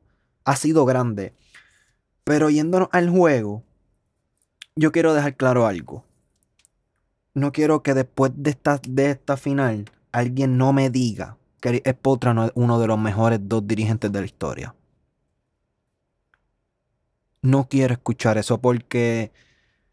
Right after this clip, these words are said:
ese juego dos, el ajuste.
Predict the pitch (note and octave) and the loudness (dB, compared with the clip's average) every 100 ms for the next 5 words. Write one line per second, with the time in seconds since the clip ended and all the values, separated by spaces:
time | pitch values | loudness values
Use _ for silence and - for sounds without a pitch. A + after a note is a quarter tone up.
0 | _ _ _ _ _ _ B2+ B2 C#3+ C#3 | _ _ _ _ _ _ -4 -2 0 4
1 | C#3 C3 B2 A2 A#2+ B2+ B2 A#2 - - | 4 4 2 0 0 2 2 -2 -6 -4
2 | A#2 G#2+ - A#2 B2+ _ - A#2+ A2+ A2+ | 0 -2 -2 -2 -2 _ -6 -4 -2 -2
3 | G#2+ G#2 | -4 -8